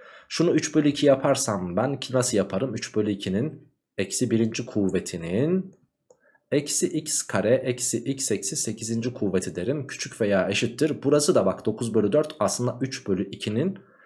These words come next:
karesidir biliyorsun. Bunun karesinin iki x artı üçüncü kuvveti mevcut. Güzel. Şimdi üç bölü iki burada kalacak. Üç bölü ikinin dedim. Eksi bir ile şunu çarparsam x kare artı x artı sekiz üssün üssü varsa çarpılıyordu değil mi?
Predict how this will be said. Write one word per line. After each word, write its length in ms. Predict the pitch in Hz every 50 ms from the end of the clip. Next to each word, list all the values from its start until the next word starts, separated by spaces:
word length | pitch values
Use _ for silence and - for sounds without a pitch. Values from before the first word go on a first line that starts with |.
| - - _ -
karesidir 680 | - - 143 139 135 120 113 - 95 90 90 90 95
biliyorsun. 680 | - 92 101 107 98 92 - - 151 208 190 - - _ _ - - - - - _ _ -
Bunun 240 | 143 160 156 147
karesinin 840 | 147 - - 160 160 156 135 123 - - 90 95 131 175 190 - -
iki 280 | - 120 - - - 147
x 220 | 120 - - -
artı 300 | 120 104 95 - - -
üçüncü 360 | 117 - - 113 104 95 -
kuvveti 440 | - - 117 107 101 104 104 - 202
mevcut. 1040 | 180 139 117 117 120 123 120 113 113 117 113 110 110 107 107 104 98 - - - -
Güzel. 380 | - 104 95 95 - - - _ _ _ _ - - - - - - - - - - -
Şimdi 180 | - 185 - -
üç 240 | - 185 180 - -
bölü 160 | 170 165 160
iki 220 | 160 156 - 156 147
burada 220 | 143 143 143 131
kalacak. 560 | - - 139 131 110 98 131 151 165 - - -
Üç 240 | - 123 - - -
bölü 220 | 131 113 110 -
ikinin 680 | - 113 - - - 101 92 92 90 95 113 127 123 107
dedim. 500 | 98 92 92 90 92 113 156 180 180 - - - _ _ -
Eksi 400 | 143 143 147 - - - 180 -
bir 140 | 175 185 -
ile 260 | 127 127 156 165 147
şunu 280 | - - - 151 156
çarparsam 880 | 147 - - 151 151 - - 156 143 110 - - 123 131 127 120 - -
x 320 | - 165 156 - - - -
kare 340 | - - - 101 95 90 -
artı 480 | - 107 110 110 101 - - - - -
x 260 | 139 135 135 - -
artı 280 | 117 113 113 - -
sekiz 320 | - 131 110 104 - - -
üssün 300 | 110 - - - 127 123
üssü 260 | 117 - - 135 120
varsa 260 | 104 95 98 - -
çarpılıyordu 600 | - - 131 120 110 113 - 127 127 107 90 92
değil 120 | - 139 160
mi? 120 | 92 -